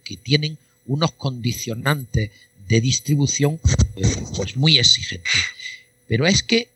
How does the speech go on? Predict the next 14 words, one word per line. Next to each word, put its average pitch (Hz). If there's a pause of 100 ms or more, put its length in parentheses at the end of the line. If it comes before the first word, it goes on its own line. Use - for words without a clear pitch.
(160)
también 147
los 226
tienen 202
de 156
fabricación. 120 (540)
Fijaros, 120 (560)
Pfizer 131 (480)
no 175
hace 196 (400)
todo 170 (180)
el, 123
el, 120
el, 120
el, 120